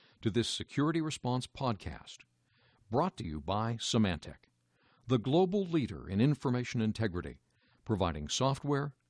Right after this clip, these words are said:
appliances, and services to help individuals and enterprises secure and manage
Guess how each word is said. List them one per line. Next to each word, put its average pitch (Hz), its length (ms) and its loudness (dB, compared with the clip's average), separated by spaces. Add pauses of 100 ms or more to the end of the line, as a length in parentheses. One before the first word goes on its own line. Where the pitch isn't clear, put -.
(200)
appliances, 123 800 0 (260)
and 95 140 0
services 90 680 -4 (380)
to 104 80 0
help 120 260 4
individuals 135 680 2
and 104 220 4
enterprises 87 760 -4 (260)
secure 143 720 -2
and 120 200 4
manage 92 480 0